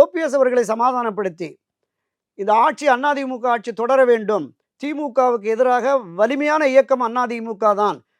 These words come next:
அப்படிங்கிற கருத்தாக்கம் பா ஜ கவுக்கு ஏற்பட்டதுனால தானே இந்த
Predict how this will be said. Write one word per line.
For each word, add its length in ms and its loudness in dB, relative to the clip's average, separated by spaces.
அப்படிங்கிற 360 2
கருத்தாக்கம் 720 0
பா 120 -2
ஜ 240 6
கவுக்கு 260 0
ஏற்பட்டதுனால 600 0
தானே 240 -6
இந்த 80 -6